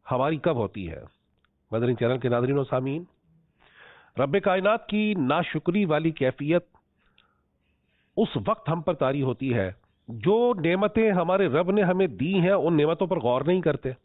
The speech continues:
اور جو نعمتیں دوسروں کو عطا کی گئی ہیں، ان نعمتوں پر غور کرتے ہیں۔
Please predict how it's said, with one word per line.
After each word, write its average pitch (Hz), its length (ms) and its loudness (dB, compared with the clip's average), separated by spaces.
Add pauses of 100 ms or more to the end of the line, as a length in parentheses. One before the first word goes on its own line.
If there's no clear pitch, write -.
اور 208 220 0
جو 208 240 0
نعمتیں 196 380 2
دوسروں 165 440 2
کو 208 160 0
عطا 214 180 2
کی 196 260 -2
گئی 202 140 2
ہیں، 208 180 2
ان 175 420 2
نعمتوں 160 360 2
پر 151 140 -2
غور 117 180 2
کرتے 90 320 -6
ہیں۔ 87 80 -14